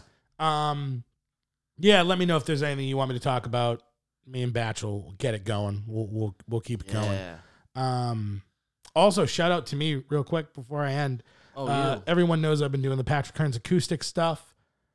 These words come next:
Speaker 1: which has been going great. I got a new single in the works.
Speaker 2: Uh-oh.
Speaker 1: It's really good. It's really,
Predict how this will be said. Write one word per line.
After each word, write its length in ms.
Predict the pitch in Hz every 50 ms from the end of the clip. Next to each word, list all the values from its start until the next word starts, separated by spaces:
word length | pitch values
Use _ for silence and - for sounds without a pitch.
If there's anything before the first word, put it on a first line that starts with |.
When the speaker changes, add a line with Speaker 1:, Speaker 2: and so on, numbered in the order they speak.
| _ _ _
Speaker 1:
which 180 | - 139 - -
has 100 | 135 117
been 160 | 110 135 131
going 260 | 123 131 123 120 110 113
great. 360 | 151 165 185 202 208 - - _ _ _ _ _ _ _ _ _ _ _ _ _ -
I 80 | - 123
got 120 | 120 120 107
a 40 |
new 140 | 98 101 101
single 340 | - - - 107 104 113 101
in 80 | 90 92
the 60 | 98
works. 640 | 95 95 98 95 95 - - - - - - - -
Speaker 2:
Uh-oh. 960 | 135 165 165 - - - 123 123 127 127 127 131 135 135 135 135 135 135 135
Speaker 1:
It's 100 | 131 127
really 420 | 131 139 139 131 95 87 82 80 85
good. 380 | 87 90 85 82 82 85 82 - - _ _ _ _ _ _ _ 76 -
It's 240 | 120 120 - - 110
really, 720 | 107 110 113 117 120 123 120 120 123 117 113 117 107 90